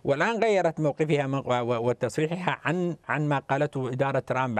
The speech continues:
عن موقف أثيوبيا في سد النهضة، وبالتالي في هذا الأمر أثيوبيا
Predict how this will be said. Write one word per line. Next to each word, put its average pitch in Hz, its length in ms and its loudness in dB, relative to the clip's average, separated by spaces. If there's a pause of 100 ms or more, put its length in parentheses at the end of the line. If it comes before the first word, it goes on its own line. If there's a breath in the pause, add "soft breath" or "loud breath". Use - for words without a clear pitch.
(100)
عن 139 180 0
موقف 139 320 0
أثيوبيا 123 320 -2
في 110 80 -10
سد 127 180 -4
النهضة، 180 300 2 (320 loud breath)
وبالتالي 208 500 2
في 175 160 2
هذا 185 220 2
الأمر 190 460 0
أثيوبيا 180 460 2